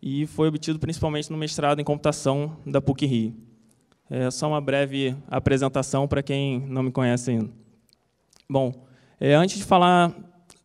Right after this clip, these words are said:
exatamente do Hummingbird, entender um pouquinho esse monte de bicho que o Google gosta, o Panda, o Penguin e agora o Hummingbird, né? O primeiro dessa leva dessas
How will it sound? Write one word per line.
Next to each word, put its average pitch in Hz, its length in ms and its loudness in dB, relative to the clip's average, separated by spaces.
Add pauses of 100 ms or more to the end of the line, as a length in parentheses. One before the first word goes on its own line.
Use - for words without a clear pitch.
(140)
exatamente 170 560 0
do 175 160 6
Hummingbird, 175 720 4 (240)
entender 170 220 4
um 180 40 8
pouquinho 175 760 2 (100)
esse 151 480 -4
monte 147 340 -2
de 147 80 -4
bicho 139 380 -2
que 139 120 -4
o 135 80 2
Google 135 460 0 (260)
gosta, 151 560 4 (320)
o 131 180 -2
Panda, 127 540 4
o 123 300 0
Penguin 127 800 -2 (280)
e 131 380 0 (160)
agora 127 340 4
o 135 40 2
Hummingbird, 117 600 2
né? 110 140 -4 (880)
O 135 60 -16
primeiro 151 400 2
dessa 156 360 2
leva 139 300 6
dessas 135 560 -2